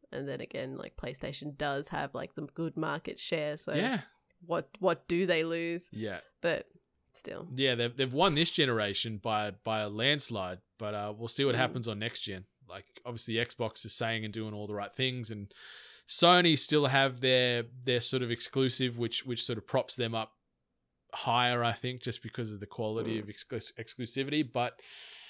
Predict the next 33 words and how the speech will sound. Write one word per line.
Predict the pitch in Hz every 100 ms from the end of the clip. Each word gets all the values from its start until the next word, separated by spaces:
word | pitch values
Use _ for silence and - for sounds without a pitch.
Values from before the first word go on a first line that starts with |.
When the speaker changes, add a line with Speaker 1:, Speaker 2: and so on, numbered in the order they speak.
| - -
Speaker 2:
we'll | 160
see. | 175 196 185 _ _ -
We'll | 156
see. | 160 175 170 - _
Speaker 1:
Yeah. | 180 165
Speaker 2:
Maybe | 156 156 151
next | 135 135 160 -
gen, | 143 165 151
it's | 131
gonna | - 139
be | 135 131
just | 135 131
the | 131
launch | 120 131 143 -
of | 127 -
cross-platform | - 139 - - 131 - 131 131 131 131 117 -
straight | - 131 135
out | 135 131
of |
the | 117
box, | 120 147 - - - _ _
like, | 110 107
for | - 117
most | 104 104 147 -
games, | 104 95 90
which | 101 -
would | 120
be | 135
fucking | - 302 370 349
sick. | - 330 466 466 453 453 - _ - - - _ _ _
Speaker 1:
He's | 226 269
hoping. | 170 170 - - 190
Speaker 2:
Mm. | 127 208 165 107